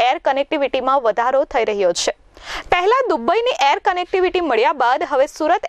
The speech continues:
એરપોર્ટને હોંગકોંગની એર કનેક્ટિવિટી મળી છે. આ અંગે ગુજરાત પ્રદેશ પ્રમુખ સી આર પાટીલે સોશિયલ મીડિયામાં પોસ્ટ મૂકી છે. સુરત એરપોર્ટનું નવું ટર્મિનલ બન્યા બાદ ઇન્ટરનેશનલ ફ્લાઇટના સ્લોટ ખુલ્યા છે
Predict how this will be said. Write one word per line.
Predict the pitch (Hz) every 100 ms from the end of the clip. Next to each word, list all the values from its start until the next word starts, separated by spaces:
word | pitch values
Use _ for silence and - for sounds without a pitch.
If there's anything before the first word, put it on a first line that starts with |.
| 277
એરપોર્ટને | - 285 311 285 262 294
હોંગકોંગની | 247 254 - 370 403 359 392 220
એર | 277 -
કનેક્ટિવિટી | - 302 320 285 269 311
મળી | 262 202 180 -
છે. | - - - - - - 339
આ | 466
અંગે | 466 427 440 285
ગુજરાત | - 277 392 359
પ્રદેશ | 285 - 349 -
પ્રમુખ | 320 294 330 381 -
સી | 277 226
આર | 285 -
પાટીલે | 247 254 302 247 277 -
સોશિયલ | 320 330 - 494 392
મીડિયામાં | 302 311 330 269 285 -
પોસ્ટ | 359 359 - 240
મૂકી | - 175 -
છે. | - 185 - - - - - - -
સુરત | 392 508 - 294
એરપોર્ટનું | - 381 370 381 262
નવું | 262 330
ટર્મિનલ | 294 285 285 294 247
બન્યા | 220 233 233
બાદ | 233 240 214
ઇન્ટરનેશનલ | 240 381 359 339 - 349 349
ફ્લાઇટના | - 208 233 - 254 269
સ્લોટ | 269 269 320 - -
ખુલ્યા | 240 190 160 -
છે | -